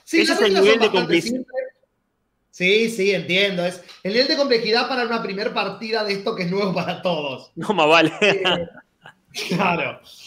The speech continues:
Speaker 1: Pero bueno, la gente si tiene dudas va a ir preguntando en el chat y yo voy a ir leyendo.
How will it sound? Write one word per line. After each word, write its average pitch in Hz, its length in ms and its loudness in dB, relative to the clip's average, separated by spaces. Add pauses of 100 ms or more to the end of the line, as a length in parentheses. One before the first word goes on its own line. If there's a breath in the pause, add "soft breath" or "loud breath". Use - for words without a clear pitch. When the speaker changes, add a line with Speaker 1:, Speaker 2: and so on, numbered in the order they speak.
(300 loud breath)
Speaker 1:
Pero 262 160 6
bueno, 165 400 2
la 226 140 -2
gente 320 280 -6
si 233 180 -10
tiene 247 220 -2
dudas 254 260 -2
va 214 60 2
a 233 60 4
ir 226 100 -2
preguntando 208 560 -2
en 196 100 -2
el 240 140 -4
chat 226 420 -2
y 180 100 -14
yo 185 160 -6
voy 190 120 -4
a 180 60 -2
ir 190 280 -2
leyendo. 190 880 -4